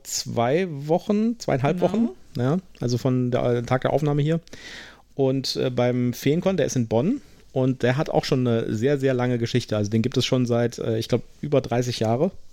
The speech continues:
Speaker 1: Hat angefangen als ganz kleines privates Treffen irgendwo in der Kneipe und, äh, ist halt zu so einer richtigen Con ausgewachsen.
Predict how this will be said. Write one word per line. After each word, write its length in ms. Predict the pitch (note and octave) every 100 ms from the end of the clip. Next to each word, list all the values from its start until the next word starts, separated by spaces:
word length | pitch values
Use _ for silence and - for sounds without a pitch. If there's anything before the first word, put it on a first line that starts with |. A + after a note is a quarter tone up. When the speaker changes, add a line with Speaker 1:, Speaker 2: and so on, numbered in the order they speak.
| - - - - -
Speaker 1:
Hat 160 | B2 -
angefangen 440 | C#3+ D#3 D3 D3
als 160 | - -
ganz 180 | C#3+
kleines 300 | - B2+ C3+
privates 460 | - - A2 B2+ D3
Treffen 380 | - C3 E3 E3+
irgendwo 280 | C3 C3+ C3
in 60 |
der 80 | A#2+
Kneipe 480 | - A#2 A#2+ G3+ A#3+ -
und, 420 | - C3 C3 -
äh, 140 | -
ist 220 | - C3
halt 180 | C3 B2+
zu 100 | B2
so 80 | B2
einer 140 | B2
richtigen 280 | A#2+ - B2+
Con 240 | A#2 C3+ C3
ausgewachsen. 580 | - - G2+ - E3+